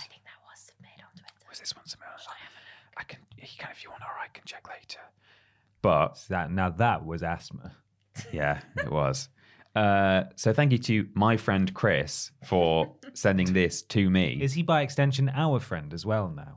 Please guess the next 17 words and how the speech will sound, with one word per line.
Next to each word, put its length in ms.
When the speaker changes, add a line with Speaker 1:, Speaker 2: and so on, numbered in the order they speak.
Speaker 2:
Yeah, 260
I 60
think 240
so. 160
Speaker 1:
Yeah, 180
Speaker 3:
Our 140
friend 340
Speaker 1:
our 120
Speaker 3:
Chris. 100
Speaker 2:
Our 240
friend 380
Chris. 500
Speaker 1:
Our 160
friend 260
Chris 180
Conrad. 440
Speaker 2:
This 300